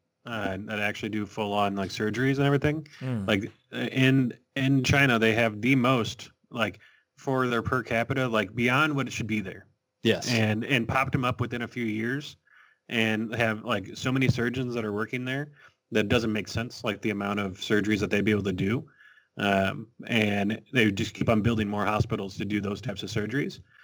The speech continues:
Speaker 1: And, but they're saying that they're taking, you know, rich Chinese people can come and pay, and I guess maybe other,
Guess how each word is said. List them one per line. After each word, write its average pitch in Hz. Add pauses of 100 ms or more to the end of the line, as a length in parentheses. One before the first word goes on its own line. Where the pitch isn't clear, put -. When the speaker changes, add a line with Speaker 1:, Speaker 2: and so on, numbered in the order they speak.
(200)
Speaker 1:
And, 104
but 107
they're 127
saying 127
that 113
they're 117
taking, 110
you 123
know, 101 (460)
rich 127 (560)
Chinese 127
people 117
can 110
come 110
and 101
pay, 117 (840)
and 107
I 110
guess 120
maybe 107
other, 107